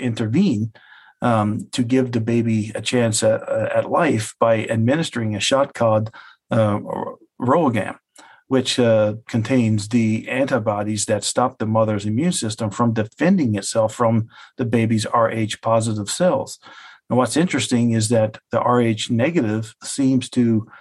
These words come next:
only be found in humans. So why would that be? Um, I think it shows how unique we are to this planet. Y-,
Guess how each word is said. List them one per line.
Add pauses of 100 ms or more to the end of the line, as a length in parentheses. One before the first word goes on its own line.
(320)
only
be (120)
found
in
humans. (180)
So
why
would
that
be? (520)
Um,
I
think
it
shows
how
unique
we
are
to
this
planet. (460)
Y-,